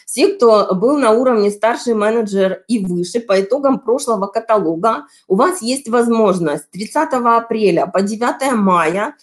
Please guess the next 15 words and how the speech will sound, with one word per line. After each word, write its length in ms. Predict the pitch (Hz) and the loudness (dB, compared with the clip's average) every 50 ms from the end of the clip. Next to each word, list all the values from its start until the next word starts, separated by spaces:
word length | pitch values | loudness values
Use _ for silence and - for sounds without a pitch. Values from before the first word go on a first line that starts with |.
| - - - - - | -20 -20 -12 -4 0
разбудить 600 | 214 240 233 233 220 220 247 233 285 392 392 - | 2 2 2 2 -2 -4 -2 0 0 -2 -2 -4
спящих, 760 | - - 226 220 202 196 196 196 - - 262 294 311 - - _ - - - - _ - | -4 0 2 4 4 4 2 0 -2 -4 -4 -4 -4 -6 -12 _ -20 -20 -20 -20 _ -2
э, 460 | - 196 196 196 196 196 196 190 196 185 180 - _ _ _ _ _ _ _ _ _ _ _ - | 2 2 4 4 4 4 4 2 0 -2 -6 -8 _ _ _ _ _ _ _ _ _ _ _ -6
просто 380 | 233 254 320 359 - - 262 | -2 0 0 0 -2 -2 0
вот, 240 | 233 220 226 220 - | 2 2 2 2 2
э, 80 | - 208 | 0 0
промотивировать 1040 | 202 220 240 254 277 294 285 285 277 262 220 254 269 226 226 190 175 180 175 180 170 | 2 0 0 0 0 0 -2 -2 -4 -4 -2 0 2 2 2 2 2 0 -2 -2 -4
их, 160 | 160 160 165 | -6 -2 -2
да, 100 | 214 190 | -2 0
помочь 340 | - 269 269 277 302 320 320 | 0 0 0 0 0 -2 -2
собрать 480 | - - 220 214 240 240 233 233 208 | -2 0 0 2 2 2 2 0 2
заказ 520 | 196 214 208 208 233 226 247 320 311 - - | 0 0 0 2 0 0 0 -2 -4 -4 -2
на 280 | 226 214 208 208 196 | 0 0 2 2 0
тридцать, 540 | 196 196 220 254 247 - - 233 185 175 - | -2 -4 -6 -8 -8 -6 -6 -8 -8 -8 -4
э, 440 | - 175 180 175 175 170 165 156 - | -2 -2 0 0 0 -2 -4 -6 -10